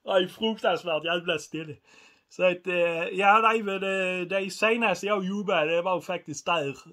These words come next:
Och, eh, ja, jag har inte haft,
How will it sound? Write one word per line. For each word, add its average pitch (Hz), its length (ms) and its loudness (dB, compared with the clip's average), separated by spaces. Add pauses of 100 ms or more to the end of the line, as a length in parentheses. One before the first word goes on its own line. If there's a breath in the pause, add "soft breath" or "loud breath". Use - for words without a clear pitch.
Och, 151 500 -4
eh, 147 400 -6 (400)
ja, 165 280 0
jag 185 180 2
har 180 340 0
inte 202 200 -4
haft, 175 280 2